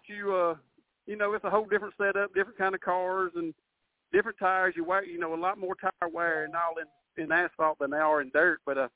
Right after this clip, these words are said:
I just really hadn't been around the asphalt racing that much.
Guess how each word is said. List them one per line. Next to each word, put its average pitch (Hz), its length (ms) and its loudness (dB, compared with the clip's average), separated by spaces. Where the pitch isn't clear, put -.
I - 100 2
just 233 140 -4
really 349 200 2
hadn't 180 220 0
been 190 100 2
around 208 340 -2
the 143 60 0
asphalt 147 460 0
racing - 260 0
that - 180 -6
much. 131 200 -2